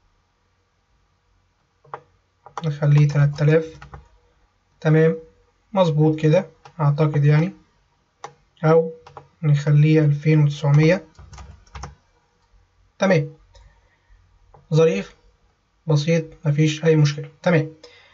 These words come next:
الحمد لله كده خلاص. يا رب يكون الكورس مفيد. آخر حاجة معانا، تقدر بقى تسيف الشكل بتاعك ده، هتيجي على هنا وتقول له save as، وتحفظه مثلا سواء على الديسكتوب أو تحفظه مثلا هنا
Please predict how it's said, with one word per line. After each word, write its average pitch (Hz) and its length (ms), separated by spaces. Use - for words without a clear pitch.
الحمد 196 260
لله 190 180
كده 185 180
خلاص. 165 420
يا 156 80
رب 160 200
يكون 156 360
الكورس 156 520
مفيد. 185 380
آخر 165 200
حاجة 165 260
معانا، 180 360
تقدر 185 220
بقى 160 260
تسيف 160 320
الشكل 156 320
بتاعك 160 300
ده، 185 280
هتيجي 151 360
على 147 300
هنا 175 220
وتقول 160 280
له 156 140
save 156 580
as، - 20
وتحفظه 160 520
مثلا 156 380
سواء 151 180
على 151 100
الديسكتوب 151 580
أو 156 160
تحفظه 151 420
مثلا 156 280
هنا 160 340